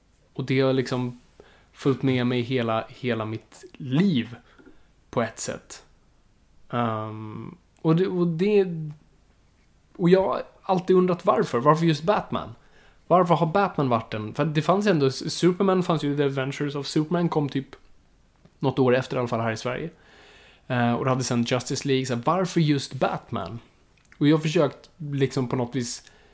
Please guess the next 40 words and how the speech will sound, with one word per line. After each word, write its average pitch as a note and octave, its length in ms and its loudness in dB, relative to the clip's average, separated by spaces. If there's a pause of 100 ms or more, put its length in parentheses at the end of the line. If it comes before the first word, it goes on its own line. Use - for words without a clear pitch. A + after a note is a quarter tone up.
(140)
freuda D3 580 4
mig B2 180 2
själv F#2+ 320 -2
<laughs> C#3 1500 2
nu D3 160 6
inför C#3+ 180 6
det C3+ 60 6
här C3 80 4
avsnittet, C3 340 2
så A#2+ 80 2
här, A#2 100 -2
vad F3+ 300 4
är C3+ 100 2
det C#3 60 2
med C#3+ 120 4
Batman A#2+ 300 2
som, C3 160 -2
som C#3 280 -4
är A#2+ 200 -2
så B2+ 100 -8
satans A#2+ 460 -4
fascinerande? E3 600 0 (1400)
Och, - 240 4
det, F#3 100 4
och F#3+ 400 2
innan G3 220 8
vi G3 100 2
in-, E3 180 4
intellektualiserar D3 920 4
det, A#2+ 60 2
så B2 100 -4
tror B2 120 0
jag A#2 80 4
man A#2 80 0
måste A#2 140 -6
bara A2+ 320 0
rakt D#3 260 4
ut A#2+ 120 0
säga G#2+ 340 -2
först, A2+ 240 -6